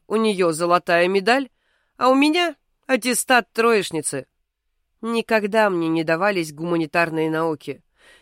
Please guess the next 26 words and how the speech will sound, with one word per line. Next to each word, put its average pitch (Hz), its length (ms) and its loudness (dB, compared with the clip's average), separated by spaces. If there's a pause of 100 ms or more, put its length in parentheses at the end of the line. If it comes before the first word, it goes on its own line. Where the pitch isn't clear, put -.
Всё - 380 0
время 247 440 2
я 165 140 2
спорила 196 520 0
с - 100 -4
педагогами 180 880 0 (320)
насчёт 190 460 0
поступков 190 600 -6
героев, 185 680 0 (360)
насчёт 220 460 0
нужности 226 640 0
для 185 180 -2
подростков 202 640 -4
таких 180 340 -8
произведений, 190 760 -2
как - 300 -4 (220)
«Преступление 196 760 -2
и 151 40 -2
наказание» 180 840 0 (200)
и 208 100 -2
его 185 340 2
моральной 175 480 0
составляющей. 160 1000 -4 (520)
А 165 100 -4
влюблённую 185 640 0
Татьяну — 190 640 0